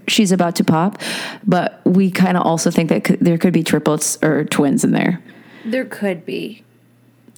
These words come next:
Speaker 1: In
Speaker 2: But
Speaker 1: which
Speaker 2: that
Speaker 1: case
Speaker 2: means
Speaker 1: she
Speaker 2: she's
Speaker 1: has a
Speaker 2: gonna keep
Speaker 1: couple
Speaker 2: growing massively. And you
Speaker 1: I
Speaker 2: know,
Speaker 1: mean
Speaker 2: after twins, th-, you don't get, like,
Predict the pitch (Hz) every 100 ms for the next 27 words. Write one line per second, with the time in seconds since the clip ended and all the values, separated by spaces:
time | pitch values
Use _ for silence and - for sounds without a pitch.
0 | - 202 214 202 208 214 220 220 208 220
1 | 208 - 175 160 156 - - - - 185
2 | 175 165 - 160 151 - - - - -
3 | _ - 254 285 339 247 - 175 160 -
4 | - 180 175 175 170 180 165 156 151 -
5 | - - - - - - - - - -
6 | 220 240 254 311 277 240 226 175 165 -
7 | -